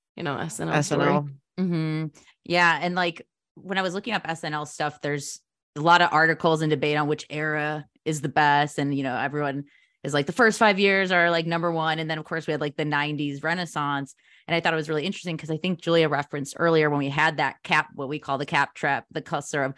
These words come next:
Speaker 3: Saturn, Uranus, and Neptune, too, is when we had Chris Farley's first premiere in September twenty-ninth, nineteen ninety. And I just thought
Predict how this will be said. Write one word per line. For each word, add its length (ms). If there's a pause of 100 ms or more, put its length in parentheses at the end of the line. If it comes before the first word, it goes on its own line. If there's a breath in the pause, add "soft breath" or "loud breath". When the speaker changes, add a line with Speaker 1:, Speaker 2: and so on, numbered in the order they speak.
(360 loud breath)
Speaker 3:
Saturn, 800
Uranus, 640
and 120
Neptune, 880
too, 300
is 160
when 180
we 140
had 480 (180)
Chris 220
Farley's 680 (380)
first 360
premiere 560 (440 soft breath)
in 560
September 500
twenty-ninth, 640
nineteen 480
ninety. 380
And 80
I 60
just 200
thought 240